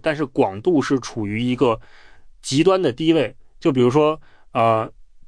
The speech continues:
等权重的标普五百和标普五百的比值是处于二十二年以来的最低水平，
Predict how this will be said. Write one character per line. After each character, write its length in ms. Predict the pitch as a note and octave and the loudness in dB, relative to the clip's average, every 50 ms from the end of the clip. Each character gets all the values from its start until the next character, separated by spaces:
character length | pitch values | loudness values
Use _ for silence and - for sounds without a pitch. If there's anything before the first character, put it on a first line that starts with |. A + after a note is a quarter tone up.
| - - - | -20 -18 -6
等 200 | - C#3 B2 A#2 | -4 -2 -2 -2
权 220 | A#2 - D#3 C#3+ F3 | -4 -4 -4 -2 0
重 160 | G#3 G#3 E3 | 0 2 2
的 80 | C3 A#2 | 0 0
标 180 | - E3 E3 | 2 0 0
普 140 | D#3+ - A#2 | 0 0 -2
五 100 | A2 D3 | -2 0
百 240 | D#3 C#3 G#2+ G2+ A2+ | 0 0 -2 -2 -4
和 160 | - C3 C3 | -4 -6 -2
标 140 | - F3 E3+ | 0 0 0
普 160 | C#3 C3+ B2 | 0 -2 -2
五 40 | C#3 | 0
百 120 | D3+ C3 | 0 0
的 100 | A2 C3+ | 0 -2
比 240 | C#3 - - G#2+ G#2 | -4 -6 -8 -12 -12
值 340 | - - G#2+ G2+ A2 C3+ D3+ | -10 -10 -6 -4 -2 -2 -2
是 180 | C#3+ - - C3+ | -2 -2 -2 -2
处 260 | B2+ - - A#2 A2 | -2 -2 -4 -4 0
于 60 | A2+ C#3+ | 0 0
二 220 | - - F3+ E3 | 0 2 0 0
十 160 | D3 - - F3+ | 0 0 0 0
二 140 | F3+ D#3+ | 0 0
年 240 | B2 A#2 A2+ A#2 A#2+ | 0 -2 -6 -6 -6
以 40 | A2 | -6
来 160 | G2+ G2 G2 G#2+ | -6 -8 -4 -4
的 100 | A#2+ A2 | -4 -4
最 180 | - - C#3 | 0 0 0
低 120 | B2+ D#3+ D#3+ | 0 0 -2
水 160 | - A#2+ A2 | -4 -4 -10
平， 160 | - - - | -10 -16 -18